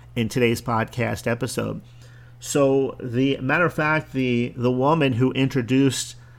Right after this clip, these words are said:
Chat G P T to her company, she figured that being that she was considered to be the top editor within the company, that they were going to be talking about it anyway. So she thought she would get ahead of it,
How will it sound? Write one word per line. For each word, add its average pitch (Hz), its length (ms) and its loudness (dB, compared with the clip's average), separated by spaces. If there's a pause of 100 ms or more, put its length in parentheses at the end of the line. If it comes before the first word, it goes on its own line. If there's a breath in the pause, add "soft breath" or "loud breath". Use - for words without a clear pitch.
(140 loud breath)
Chat 123 320 -2
G 127 180 -2
P 123 160 -4
T 120 320 -2
to 175 260 -2
her 139 140 0
company, 117 460 -4
she 165 180 -2
figured 208 440 2
that 139 360 0 (240 loud breath)
being 156 200 4
that 143 120 0
she - 160 -2
was 143 160 0
considered 135 540 -2
to 131 80 -8
be 127 200 0
the 117 220 -2
top 127 380 -2
editor 127 480 0
within 110 320 -2
the 104 80 -4
company, 113 720 0 (460 loud breath)
that 117 520 2
they 135 100 6
were 170 100 4
going 147 220 0
to 120 80 -2
be 127 80 0
talking 131 380 2
about 117 240 4
it 113 100 -2
anyway. 110 560 4
So 123 240 -2
she 135 160 -6
thought 156 260 -2
she 156 120 -6
would 143 120 -2
get 127 140 2
ahead 127 300 2
of 190 160 4
it, 185 260 2